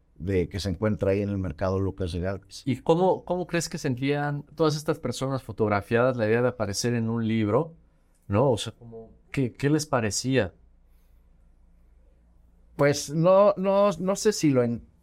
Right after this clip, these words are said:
Speaker 1: entendieron bien en un principio, pero
Speaker 2: De acuerdo.
Speaker 1: cuando empecé el trabajo en,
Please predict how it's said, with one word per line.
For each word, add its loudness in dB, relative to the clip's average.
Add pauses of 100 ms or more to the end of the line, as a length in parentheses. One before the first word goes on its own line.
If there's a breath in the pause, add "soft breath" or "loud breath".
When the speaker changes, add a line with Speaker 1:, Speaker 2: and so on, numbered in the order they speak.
(120)
Speaker 1:
entendieron 0
bien 0
en -2
un -4
principio, -2 (1120)
pero 4 (200)
Speaker 2:
De 4
acuerdo. -6 (880)
Speaker 1:
cuando 4
empecé 4
el 2
trabajo 2
en, -2